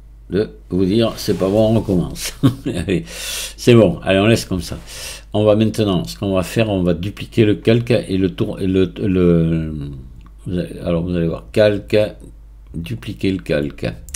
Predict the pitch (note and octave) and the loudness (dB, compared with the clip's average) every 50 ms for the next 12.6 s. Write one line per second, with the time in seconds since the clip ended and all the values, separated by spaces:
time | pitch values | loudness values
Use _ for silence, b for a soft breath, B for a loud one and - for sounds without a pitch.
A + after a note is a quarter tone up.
0 | B B B B B B B B B B - G2 G2+ G#2 G#2+ - - - - - | B B B B B B B B B B -2 2 2 4 2 2 -2 -10 -10 -2
1 | - E2+ E2+ E2+ E2 E2 E2 D#2+ - - - G#2 G#2+ G#2+ G#2 G#2 G2+ - - A2 | 2 4 4 6 6 4 2 0 -2 2 4 6 6 6 4 2 -4 -4 -2 0
2 | G#2+ A2+ A2 - - - - - - - - - - - - - F2 F2 F2 F2 | 0 0 -2 -6 -8 -18 -20 -20 -20 -20 -20 -20 -20 -12 -4 0 2 4 4 4
3 | E2+ E2+ E2+ E2+ E2 E2 E2 D#2+ D#2+ D#2+ D#2 D#2 D#2 D#2 D#2 D2+ D2+ D2 D2 D2 | 4 4 4 4 4 4 2 0 -2 -4 -4 -4 -4 -4 -4 -4 -4 -4 -4 -4
4 | D2 C#2+ C#2+ C#2+ C#2+ C#2+ C#2+ C#2+ C#2+ C#2+ D2 C#2 A#1+ A#1+ - - - - - - | -6 -6 -6 -6 -6 -6 -6 -6 -6 -6 -8 -8 -10 -12 -14 -20 -20 -20 -20 -18
5 | - - - A2 G2 - - - G#2 G#2+ G#2+ G#2+ G#2+ G#2+ A2 A2+ A2 - - G2 | -10 -4 -2 -2 -2 -2 -4 -4 -4 -2 0 0 2 2 2 2 2 0 -4 -4
6 | G2 G#2 G2 - - G#2 G2+ F2+ E2+ E2+ A#2 B2 A#2+ - - - - - D#2 C2 | -4 -4 -4 -4 -4 -4 -4 -4 -2 -2 -2 -4 -4 -6 -14 -12 -4 -2 -2 -2
7 | A#1 - - - - - - - - - - F2+ F#2+ G2+ G2+ G2+ G#2 G2+ F#2+ - | -2 -6 -10 -16 -20 -20 -14 -14 -12 -8 -6 -4 -2 0 0 0 0 0 -2 -4
8 | - - - - F2 E2+ F#2+ G2 G2+ G2 F#2+ F#2+ F2 E2+ - - - A2+ A#2+ B2 | -6 -12 -10 -6 -6 -4 -4 -4 -4 -2 -4 -4 -4 -6 -10 -4 0 2 2 2
9 | B2+ C3 - - b b b b b b b b b b - - - - - - | 2 0 -4 -8 b b b b b b b b b b -20 -20 -20 -20 -20 -20
10 | - - - - - - C#3 G#2 F2 F2+ F#2 G2 F2+ E2 F2+ F2+ E2+ - - G#2 | -20 -20 -20 -20 -18 -14 -8 -6 -4 -4 -2 -4 -4 -4 -4 -6 -6 -8 -8 -6
11 | G#2 G#2+ G#2 G2 F#2 F2 - - - A2+ A2+ A#2+ - - - F2 F#2+ G#2 - - | -6 -6 -6 -6 -8 -10 -10 -8 -6 -4 -4 -4 -6 -8 -8 -6 -6 -6 -6 -8
12 | - F2 F2 - - - - - - - - | -6 -6 -6 -6 -6 -10 -14 -14 -16 -20 -20